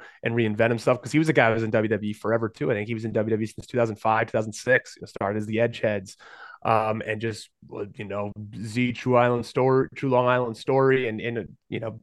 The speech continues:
the rest is history. So, eh, he's, he's done an outstanding job. You know, I mean, it's,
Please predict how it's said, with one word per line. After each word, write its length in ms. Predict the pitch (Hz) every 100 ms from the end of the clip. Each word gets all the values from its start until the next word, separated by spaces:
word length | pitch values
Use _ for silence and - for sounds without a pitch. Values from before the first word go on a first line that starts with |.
| _
the 60 | 113
rest 240 | 127 -
is 80 | -
history. 400 | 143 139 135 120 - - - -
So, 480 | - 170 151 143 139 -
eh, 140 | 156
he's, 380 | 147 196 185 147
he's 300 | - 156 170
done 160 | 143 165
an 160 | 151 135
outstanding 580 | 147 147 - 151 139
job. 160 | 123 143
You 80 | 175
know, 80 | 151
I 100 | 160
mean, 200 | 147 123
it's, 340 | 147 - -